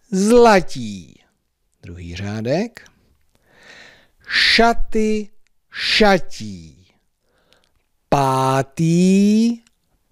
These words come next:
pátí, okatý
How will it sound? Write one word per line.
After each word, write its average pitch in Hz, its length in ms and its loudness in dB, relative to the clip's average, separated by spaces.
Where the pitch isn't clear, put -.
pátí, 127 1400 0
okatý 208 1080 0